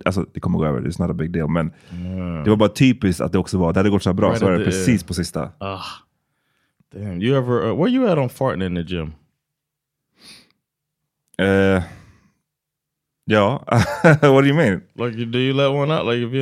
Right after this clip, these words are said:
Speaker 2: in the gym and
Speaker 1: Uff.
Speaker 2: do you go to the bathroom?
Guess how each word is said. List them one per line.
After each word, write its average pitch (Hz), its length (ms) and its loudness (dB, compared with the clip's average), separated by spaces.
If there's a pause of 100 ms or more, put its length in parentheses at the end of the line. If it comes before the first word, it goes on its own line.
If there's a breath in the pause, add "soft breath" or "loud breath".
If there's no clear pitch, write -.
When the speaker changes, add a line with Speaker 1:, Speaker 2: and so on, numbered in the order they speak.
Speaker 2:
in 131 80 -6
the 139 80 -4
gym 143 200 -2
and 123 220 -4 (800)
Speaker 1:
Uff. - 540 -12
Speaker 2:
do 104 80 -4
you 117 100 -4
go 117 160 2
to 120 120 -4
the 120 100 0
bathroom? 135 600 -2